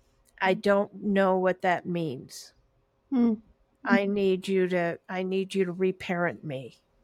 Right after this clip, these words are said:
Speaker 2: Yeah.
Speaker 1: I need
Speaker 2: Yeah.
Speaker 1: you to show me what you're like. And it's interesting, in that prayer, Larry Crabb shows up.
Speaker 2: <laughs>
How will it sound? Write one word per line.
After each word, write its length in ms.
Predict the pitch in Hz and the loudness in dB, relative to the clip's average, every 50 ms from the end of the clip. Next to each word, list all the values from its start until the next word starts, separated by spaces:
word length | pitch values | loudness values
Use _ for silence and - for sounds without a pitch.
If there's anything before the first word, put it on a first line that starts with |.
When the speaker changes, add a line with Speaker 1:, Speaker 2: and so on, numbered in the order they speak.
| _ _ _ | _ _ _
Speaker 2:
Yeah. 360 | 233 220 220 220 214 208 202 202 - _ - | -2 0 0 0 0 0 -2 -4 -6 _ -4
Speaker 1:
I 140 | 180 175 | -2 0
need 340 | 175 170 170 170 175 214 208 | 0 0 0 0 0 -2 0
Speaker 2:
Yeah. 60 | 196 | 0
Speaker 1:
you 40 | 190 180 | 0 2
to 100 | 180 175 | 0 -2
show 280 | 170 - - 196 190 | -2 -2 0 0 2
me 200 | 180 185 175 175 | 2 0 0 0
what 180 | 170 165 160 - | 0 -2 -2 -2
you're 180 | 196 180 175 | -2 -2 -2
like. 520 | 175 175 165 165 160 151 - - - _ _ _ _ _ _ _ _ _ _ _ _ _ _ _ - - _ _ _ _ | 0 0 -2 -2 -4 -6 -8 -12 -18 _ _ _ _ _ _ _ _ _ _ _ _ _ _ _ -20 -20 _ _ _ _
And 200 | - 220 214 208 | 4 4 6 6
it's 180 | 214 208 - - - | 4 2 -2 -6 -2
interesting, 800 | 254 277 294 - - 233 185 - - - 170 151 151 127 143 151 - _ | -2 -2 -2 -2 -2 -4 -4 -4 -6 -6 -8 -8 -8 -10 -12 -16 -8 _
in 240 | - 220 247 254 269 | 2 2 4 4 2
that 300 | 285 277 277 269 - - | 0 0 -2 -4 -6 -4
prayer, 500 | - 277 262 262 269 269 277 285 269 - _ _ _ _ _ _ _ _ _ _ _ _ _ _ _ _ _ _ _ _ _ _ _ _ _ _ _ | -2 0 0 2 2 2 0 -2 -4 -8 _ _ _ _ _ _ _ _ _ _ _ _ _ _ _ _ _ _ _ _ _ _ _ _ _ _ _
Larry 280 | - 226 220 220 220 220 | 2 4 4 6 4 2
Crabb 340 | 220 - 220 196 185 180 180 | 2 0 2 2 2 0 -2
shows 360 | - - 175 160 160 156 - | -4 -4 -2 -2 -2 -4 -4
up. 180 | 127 113 - - _ _ _ _ _ _ _ _ - - - - - | -6 -6 -6 -10 _ _ _ _ _ _ _ _ -14 -14 -10 -2 0
Speaker 2:
<laughs> 260 | 285 - - - | 0 0 0 -2